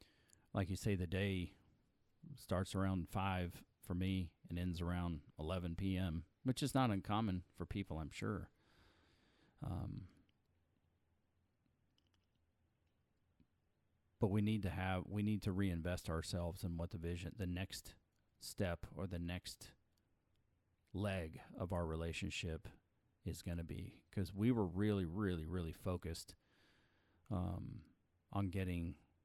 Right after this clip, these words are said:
the family moved. And now, now what's our vision? Where, where are we going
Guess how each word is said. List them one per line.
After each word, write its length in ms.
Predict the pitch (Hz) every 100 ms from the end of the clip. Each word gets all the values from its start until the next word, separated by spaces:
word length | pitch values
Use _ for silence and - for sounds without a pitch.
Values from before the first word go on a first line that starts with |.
| _ _
the 80 | -
family 400 | - 104 87 85
moved. 480 | 82 80 69 - - - _ _ _ _ _ _ _ _ -
And 460 | 95 87 80 80 104 - _ _ _ -
now, 640 | 92 98 113 101 92 90 - _ _ _ _ _ _ _ _ _ _ _ _ _ _ _ -
now 260 | 95 104 87
what's 260 | 92 90
our 140 | 82 73
vision? 420 | 82 82 - - _ _ _ _ _ _ _ _ _ _ _ _ _ _ _ _ _ _ 110 -
Where, 340 | 90 98 87 -
where 340 | 98 110 85
are 180 | 101 92
we 160 | 87
going 540 | 82 87 85 78 80